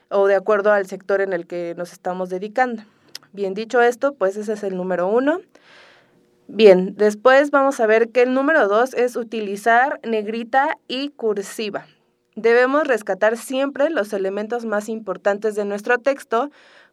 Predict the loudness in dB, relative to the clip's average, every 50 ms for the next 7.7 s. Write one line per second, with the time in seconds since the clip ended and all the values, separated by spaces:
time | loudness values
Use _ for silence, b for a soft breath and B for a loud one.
0 | b _ 4 6 6 4 2 0 -4 0 0 0 0 0 -2 -2 -2 -4 -6 -6
1 | -6 -6 -8 -8 0 2 4 4 4 2 -2 -4 -4 -2 -2 -2 -2 -4 -4 -2
2 | 0 2 2 2 0 0 0 2 4 6 6 6 6 4 2 2 -2 0 0 0
3 | 0 0 -4 -2 -2 -4 0 2 2 2 2 0 -2 -4 -4 -6 -6 -8 -6 -2
4 | -2 -2 0 0 0 0 0 0 -2 -6 -12 -12 -12 -18 _ _ _ _ _ _
5 | _ _ _ _ _ -20 -6 _ 0 0 2 2 2 2 2 2 4 4 2 2
6 | 2 0 0 2 4 4 4 2 -2 -4 -4 -8 -10 -4 -2 0 0 2 4 2
7 | 2 2 2 0 -2 0 -2 -4 -2 -2 -2 -4 -4